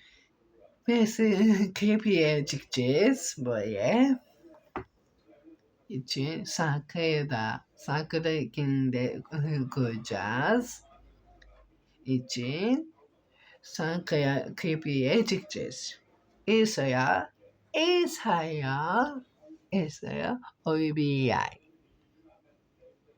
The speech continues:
Canlı yayın. Herkesi benim gibi benim de seviyorum sesi için ve, e, Kıbrıs. Simcan'ın içini,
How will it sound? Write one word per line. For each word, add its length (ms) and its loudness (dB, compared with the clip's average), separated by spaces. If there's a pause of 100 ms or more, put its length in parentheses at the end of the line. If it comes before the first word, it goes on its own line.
(1300)
Canlı 260 -8
yayın. 640 -4 (1200)
Herkesi 580 -6 (160)
benim 240 -8
gibi 400 -4
benim 600 -2
de 360 -4
seviyorum 760 2 (360)
sesi 380 -2
için 600 0 (540)
ve, 360 0 (1400)
e, 220 -6
Kıbrıs. 580 -4 (2250)
Simcan'ın 720 2
içini, 600 2